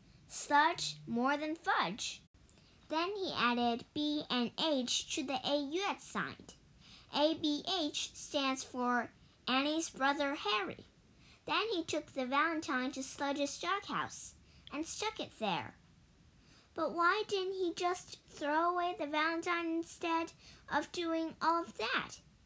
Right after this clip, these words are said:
Annie asked. "For the same reason Rosamond could not throw away the liver,"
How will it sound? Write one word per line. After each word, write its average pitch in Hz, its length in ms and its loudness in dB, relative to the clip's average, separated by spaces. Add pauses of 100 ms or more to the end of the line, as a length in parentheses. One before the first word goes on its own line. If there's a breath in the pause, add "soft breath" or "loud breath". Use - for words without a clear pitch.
Annie 220 300 2
asked. - 600 -2 (880 loud breath)
"For 294 240 2
the 247 120 0
same 302 440 -2
reason 330 640 -2
Rosamond 320 680 0
could 233 120 -4
not 254 360 0
throw 277 300 0
away 285 260 2
the 277 140 -4
liver," 269 540 0